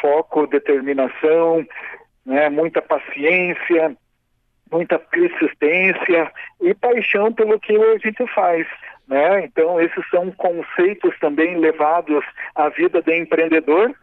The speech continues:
Então, eu fui fazendo aí uma mescla, né,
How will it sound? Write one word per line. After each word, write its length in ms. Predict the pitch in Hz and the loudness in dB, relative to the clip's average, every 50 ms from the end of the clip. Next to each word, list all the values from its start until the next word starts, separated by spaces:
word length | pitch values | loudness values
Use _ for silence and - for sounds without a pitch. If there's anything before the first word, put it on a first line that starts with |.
| - - - - - - _ | -16 -14 -14 -14 -16 -16 _
Então, 300 | 214 214 - - 226 226 | -14 -6 -2 0 2 4
eu 140 | 226 233 226 | 4 2 2
fui 200 | - - 214 214 208 | 2 0 0 0 2
fazendo 520 | - 214 196 165 180 190 202 196 185 185 | 2 0 2 2 2 0 0 2 2 2
aí 240 | 175 180 180 190 196 | 2 2 2 2 0
uma 220 | 190 180 170 165 | 2 0 0 -2
mescla, 680 | 151 143 151 170 214 208 - - - - 156 147 143 - - - - - - - _ _ | 0 0 0 0 0 -2 -4 -6 -2 0 2 2 0 0 -4 -12 -16 -16 -16 -20 _ _
né, 300 | 135 135 156 180 190 | -2 0 0 0 -2